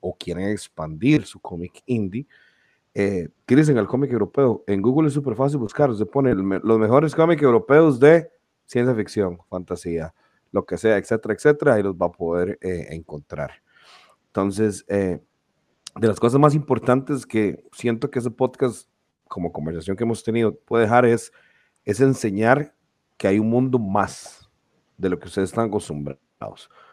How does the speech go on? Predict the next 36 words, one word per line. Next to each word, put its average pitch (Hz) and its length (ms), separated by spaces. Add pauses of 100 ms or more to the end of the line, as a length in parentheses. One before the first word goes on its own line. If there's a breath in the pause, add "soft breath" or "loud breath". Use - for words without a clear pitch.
(140 soft breath)
Un 104 100
mundo 120 180
más 123 160
de 95 80
Eternals, 135 480
un 104 60
mundo 104 140
más 107 220
de 98 80
Batman, 127 640 (260 soft breath)
hay 98 140
un 110 80
mundo 110 220
más 110 340
de 98 60
Spider-Man, 120 920 (420 soft breath)
eh, 98 220
hay 92 140
un 110 100
mundo 117 200
más 113 280
de 107 80
todo 151 260
lo 156 100
que 117 80
ustedes 139 260
están 143 260
acostumbrados 127 680
de 107 160
que 92 220
las 85 180
capas 120 360
son 120 80
las 120 120
que - 120
salvan, 151 500